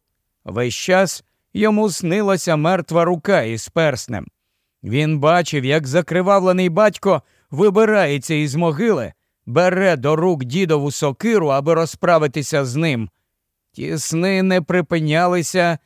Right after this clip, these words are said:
навіть у дорослому житті. Поки Макар лежав у лікарні, головні події продовжували розвиватися без його участі. Про них він дізнався тільки від діда Михася.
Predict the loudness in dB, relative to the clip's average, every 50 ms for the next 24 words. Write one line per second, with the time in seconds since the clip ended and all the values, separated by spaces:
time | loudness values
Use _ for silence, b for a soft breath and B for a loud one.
0 | _ _ _ -4 -2 0 0 0 0 -2 -2 -2 0 2 4 4 4 4 2 2
1 | 2 0 -2 -4 -4 -4 -4 -4 -4 -4 -6 -6 -6 -4 -4 -4 -4 -8 -12 _
2 | _ _ _ _ _ _ _ _ _ _ _ _ _ _ _ _ _ _ _ _
3 | _ _ _ -2 -2 0 -2 -2 -2 0 2 2 4 2 2 2 0 0 0 2
4 | 2 0 0 0 0 0 0 0 0 0 0 -2 -2 -2 0 0 0 0 -2 -4
5 | -6 -8 -10 _ _ _ _ _ _ _ 2 4 4 4 4 2 2 0 0 -2
6 | -2 0 0 0 0 0 0 0 0 -2 -2 0 0 0 2 2 2 2 2 2
7 | 0 0 2 2 2 2 2 2 0 0 0 0 0 2 2 2 0 0 -2 -4
8 | -2 -2 0 0 2 0 0 0 0 0 0 2 0 0 0 -2 -4 -6 -6 -6
9 | -4 -6 -6 -6 -8 -10 -10 -10 -10 _ _ _ _ _ _ _ _ _ -6 -4
10 | -2 -2 -2 0 0 0 0 0 -2 -6 -16 _ _ _ _ _ _ -6 -2 0
11 | 0 2 2 2 2 2 2 2 2 0 0 2 2 2 0 -2 0 0 0 0
12 | -2 -2 -2 -2 0 0 -2 -2 -2 -2 0 0 -2 -4 -4 -4 -2 0 0 2
13 | 2 2 2 2 2 0 -2 -2 -4 -4 -4 -4 -6 -8 -10 -10 -12 -14